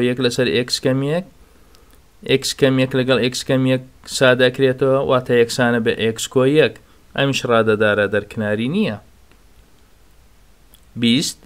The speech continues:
ئەگەر f نەخشەیەکی ڕێژەیی بێت، ئەوە بە لایەنی کەمەوە دەرکنارێکی ستونی هەیە.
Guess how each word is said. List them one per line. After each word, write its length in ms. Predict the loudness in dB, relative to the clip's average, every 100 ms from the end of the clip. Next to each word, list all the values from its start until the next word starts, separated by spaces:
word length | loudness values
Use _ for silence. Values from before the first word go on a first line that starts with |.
| -2
ئەگەر 260 | 2 2 2 0 0
f 20 | -2
نەخشەیەکی 520 | -2 0 -2 0 2
ڕێژەیی 400 | 2 2 0 0 4
بێت، 220 | 4 4 2
ئەوە 180 | 2 4
بە 80 | 4 4
لایەنی 480 | 4 2 0 -2 -2
کەمەوە 340 | -2 2 2 2
دەرکنارێکی 640 | -2 -2 -2 0 -2 -4 -6
ستونی 400 | -4 -2 0 0 -2
هەیە. 260 | -2 -2